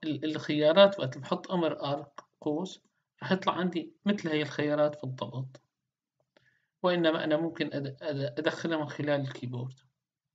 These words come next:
بإمكانك كمان تجربها وتشوف هاي الخيارات. هي أنسب طريقة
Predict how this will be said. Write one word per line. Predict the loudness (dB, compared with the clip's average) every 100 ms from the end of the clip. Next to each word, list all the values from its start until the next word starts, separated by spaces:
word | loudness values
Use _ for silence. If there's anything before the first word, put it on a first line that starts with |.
| _ _ _ _ _ _ -4
بإمكانك | 0 6 6 4 -2
كمان | -4 -2
تجربها | -2 -2 -4 -4 -6
وتشوف | -8 -10 -12 -12 -16
هاي | -18
الخيارات. | -20 _ -20 -20 -20 _ _ _ _ _ _ _ _ _
هي | 2 2 2
أنسب | 0 -4
طريقة | -4 -4 -4 -6 -8